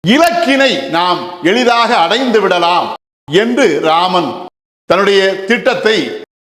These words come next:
மனத்துக்குள்ளே எண்ணினான். இதுவே அறுநூற்றி முப்பத்தி ஆறாவது பாடலுக்கான விளக்கம்.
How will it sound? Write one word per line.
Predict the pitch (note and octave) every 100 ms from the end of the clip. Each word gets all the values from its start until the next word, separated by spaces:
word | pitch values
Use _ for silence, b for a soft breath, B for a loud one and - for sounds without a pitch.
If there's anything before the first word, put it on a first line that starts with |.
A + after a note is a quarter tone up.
| -
மனத்துக்குள்ளே | E3+ A3 F#3+ E3+ G3 F#3+ A3 A3+ - C#3+
எண்ணினான். | D#3 E3+ D3+ A#2+ A2 - _ _ _ _ _ _ -
இதுவே | E3+ A#3 A#3+ B3+ B3+ B3
அறுநூற்றி | D3 G#3 A3+ A3+ A3+
முப்பத்தி | F#3+ - A#3 - A#3 A3
ஆறாவது | D3+ F#3+ G#3+ G#3 G3+ G3+
பாடலுக்கான | F#3 D3+ D#3 E3 E3 D#3 D#3 C#3+
விளக்கம். | D3 D3 F3+